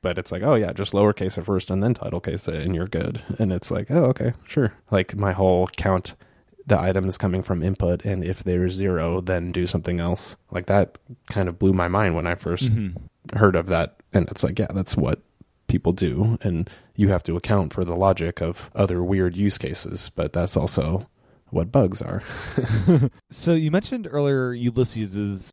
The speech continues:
Speaker 2: like the write-in. Do you integrate that within Shortcuts at all? I know they have some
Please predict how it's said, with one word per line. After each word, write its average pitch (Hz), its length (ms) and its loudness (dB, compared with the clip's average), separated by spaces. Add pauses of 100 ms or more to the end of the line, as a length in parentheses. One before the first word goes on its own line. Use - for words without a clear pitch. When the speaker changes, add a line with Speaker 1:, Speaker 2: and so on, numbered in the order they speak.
Speaker 2:
like 110 180 2
the 107 100 2
write-in. 90 600 -2
Do 104 100 -2
you 107 160 2
integrate 117 580 0 (320)
that 107 340 2
within 107 440 0
Shortcuts 113 480 0
at 117 80 -2
all? 110 120 4
I 110 60 2
know 107 180 0
they 101 140 -2
have 101 280 -2
some 95 520 -4